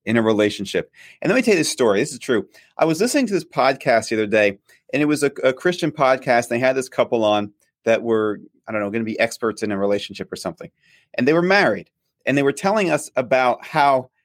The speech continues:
they had an enormous blow up on their honeymoon. Okay. And I'm thinking, like, what the heck could have happened on a honeymoon? I mean, what, y-, you know, like, <laughs> usually it takes some time before people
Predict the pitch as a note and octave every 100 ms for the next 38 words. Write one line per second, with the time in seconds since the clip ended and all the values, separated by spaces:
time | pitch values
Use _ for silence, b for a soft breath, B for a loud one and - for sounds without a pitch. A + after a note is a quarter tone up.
0 | - B2+ D3+ C#3+ C3 B2 B2+ D3 E3+ D#3+
1 | A2 G#2+ B2+ C3+ B2+ G#2+ - A2+ A#2 A2+
2 | B2+ A#2 F#2+ - - - G#2 A2 A2 A2+
3 | A2+ B2 B2 A2 G2+ G2+ _ _ _ _
4 | _ - B2 G#3 C3 C#3+ - B2 B2+ A#2
5 | - G#2+ F#2+ - B2 G#2 F#2 F2+ G2 G2+
6 | G2 - _ _ A#2+ A#2 A#2 G2+ A2+ A#2
7 | - B - - F3 A#3 A3 G3 E3+ F#3+
8 | F3 - D#3+ C#3+ E3 D3+ C#3 B2 - B2+
9 | B2 C3 B2+ A#2